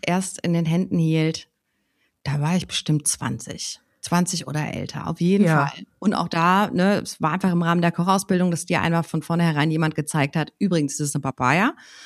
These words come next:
Speaker 1: schneidest du mal auf, machst du Schale runter, Kerne raus, das ist übrigens eine Passionsfrucht, das machst du damit. Ähm, aber ich bin auf jeden Fall mit dem Geschmack, genau wie du, ähm, von der Maracuja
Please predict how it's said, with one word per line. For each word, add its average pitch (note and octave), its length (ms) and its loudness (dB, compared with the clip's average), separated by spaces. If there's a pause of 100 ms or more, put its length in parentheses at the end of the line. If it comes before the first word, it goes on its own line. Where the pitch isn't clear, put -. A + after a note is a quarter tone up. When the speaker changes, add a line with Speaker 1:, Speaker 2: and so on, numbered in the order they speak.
(120)
Speaker 1:
schneidest D#3 380 0
du E3 60 2
mal E3 260 6
auf, A3 160 0
machst F3 220 0
du D#3+ 40 -4
Schale E3+ 300 2
runter, F#3 260 0
Kerne F3 320 0
raus, E3+ 220 2
das D#3+ 160 0
ist - 80 -10
übrigens E3 320 -2
eine D3 80 -8
Passionsfrucht, G3+ 680 0
das E3+ 120 -4
machst D#3 180 -2
du D#3 60 -6
damit. D#3+ 420 0 (560)
Ähm, F#3 260 2
aber F#3+ 680 4 (360)
ich F#3 260 0
bin G3 280 2
auf F3+ 200 -4
jeden G3+ 340 2
Fall G3+ 360 2
mit F3+ 200 0
dem F3+ 180 2
Geschmack, F#3 420 -2
genau E3+ 360 0
wie F3 100 0
du, F3 400 -2 (560)
ähm, E3 600 0
von F3 200 0
der F3+ 120 4
Maracuja F3 960 2